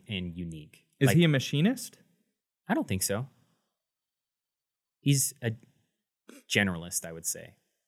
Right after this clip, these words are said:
Speaker 2: A generalist. Well, he looks to have some good equipment.
Speaker 1: He's a specialized generalist.
Speaker 2: He has a sewing machine. He's got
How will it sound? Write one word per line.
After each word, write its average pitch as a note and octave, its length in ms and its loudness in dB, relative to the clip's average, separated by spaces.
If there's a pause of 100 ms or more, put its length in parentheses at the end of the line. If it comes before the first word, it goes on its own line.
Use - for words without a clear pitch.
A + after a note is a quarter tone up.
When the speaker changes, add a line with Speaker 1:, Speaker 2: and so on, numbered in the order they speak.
(760)
Speaker 2:
A B2 140 8
generalist. B2+ 720 2
Well, B2+ 160 6
he C#3 220 0
looks D3 340 0
to D3 160 0
have B2+ 320 0
some A#2+ 240 -2
good A#2+ 160 2
equipment. G#2+ 460 0 (100)
Speaker 1:
He's G#2+ 180 2
a G#2 60 4
specialized A2+ 840 4
generalist. F2 720 -4 (300)
Speaker 2:
He C#3 100 0
has B2+ 160 6
a A2+ 60 -2
sewing D3+ 380 4
machine. D#3 600 2
He's C3 280 0
got A#2+ 440 2